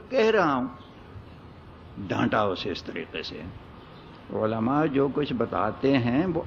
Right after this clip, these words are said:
اللہ کی باتیں بتاتے ہیں، اللہ کے رسول صلی اللہ علیہ وسلم کی باتیں بتاتے ہیں، اپنی جیب سے نکال نکال کر آپ لوگوں کو نہیں پکڑاتے رہتے۔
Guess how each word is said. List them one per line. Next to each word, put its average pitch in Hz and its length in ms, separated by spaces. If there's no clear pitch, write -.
اللہ 127 480
کی 175 140
باتیں 139 340
بتاتے 101 580
ہیں، 90 300
اللہ 123 220
کے 123 140
رسول 135 440
صلی 127 400
اللہ 123 680
علیہ 113 420
وسلم 131 440
کی 131 160
باتیں 92 400
بتاتے 107 640
ہیں، 95 220
اپنی 160 400
جیب 131 420
سے 180 140
نکال 151 440
نکال 156 480
کر 160 160
آپ 139 240
لوگوں 143 340
کو 143 140
نہیں 143 380
پکڑاتے 143 460
رہتے۔ 120 440